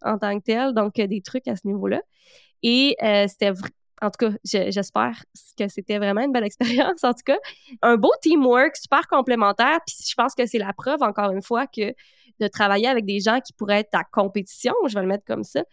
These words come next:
ben c'est, c'est la meilleure façon de, je trouve, en tout cas, de, de fonctionner. Je pense que tout le monde va aller chercher quelque chose de différent. Une appro-, on est tellement différentes une des autres. Puis c'est ça. Puis si je peux parler encore, euh,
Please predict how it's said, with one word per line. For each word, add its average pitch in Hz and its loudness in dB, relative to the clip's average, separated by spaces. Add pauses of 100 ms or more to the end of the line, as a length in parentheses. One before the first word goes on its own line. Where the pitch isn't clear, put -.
(300)
ben 208 0
c'est, 202 -2 (200)
c'est - -4
la 190 4
meilleure 190 0
façon 233 -2
de, 190 -2
je - -10
trouve, - -12
en - -6
tout - -8
cas, 202 -2 (420)
de, 196 -4
de 190 -2
fonctionner. 214 -2
Je - -12
pense 214 -4
que 220 -4
tout 202 -8
le 240 0
monde 254 0
va 226 2
aller 196 0
chercher - -8
quelque - -10
chose 220 -6
de 196 -4
différent. 202 -6
Une 226 -2
appro-, - -6
on 214 -2
est 196 0
tellement 247 -2
différentes 208 -6
une 214 -4
des 196 -4
autres. 254 -4 (160)
Puis - -6
c'est 214 0
ça. 320 0 (240)
Puis - -6
si - -4
je - -2
peux 254 0
parler 214 0
encore, 247 0
euh, 202 2